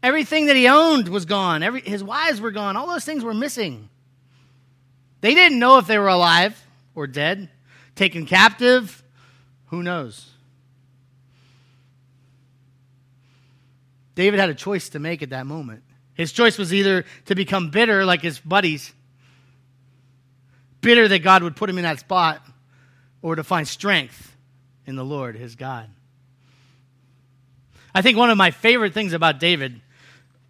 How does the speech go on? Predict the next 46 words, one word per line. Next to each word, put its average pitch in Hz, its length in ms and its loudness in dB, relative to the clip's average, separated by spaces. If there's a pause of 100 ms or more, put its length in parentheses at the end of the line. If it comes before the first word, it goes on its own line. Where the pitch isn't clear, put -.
(140)
is 135 160 -8
that, 143 200 -2 (1080)
you 151 60 -14
know, 143 80 -6
if 139 120 -10
you 165 80 2
ever 185 160 0
read 180 200 -2
much 165 280 -6
of 147 60 -6
the 139 60 -8
Psalms, 151 520 -8
a 131 40 -6
lot 160 180 0
of 165 60 -6
the 151 60 -6
Psalms 156 400 -8
will 135 140 -10
have 135 420 -4 (380)
on 135 160 -10
top, 131 400 -6 (960)
uh, 131 220 -16
or 131 220 -10 (100)
right 143 160 -6
at 143 80 -8
the 143 80 -12
beginning, 127 560 -14
Psalm 139 340 -12
of 123 160 -14
David, 117 400 -10
that 123 80 -12
we, 127 200 -12 (320)
when 135 120 -12
we 135 80 -10
sang, 131 380 -8
uh, 117 280 -14
"Thou, 135 280 -4
O 131 40 -8
Lord, 127 280 -10
a 113 280 -18
shield 139 320 -12
for 135 140 -16
me," 127 140 -12
that's 131 240 -10 (120)
Psalm 139 240 -10
three. 131 380 -14